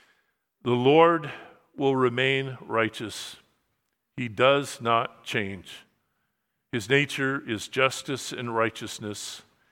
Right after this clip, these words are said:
and he requires the same.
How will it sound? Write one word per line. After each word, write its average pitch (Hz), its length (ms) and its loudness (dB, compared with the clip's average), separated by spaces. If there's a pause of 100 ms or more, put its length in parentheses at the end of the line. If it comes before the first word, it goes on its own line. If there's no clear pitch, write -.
(520)
and 107 200 -6
he 127 120 -4
requires 117 920 -2 (140)
the 117 100 -6
same. 104 280 -8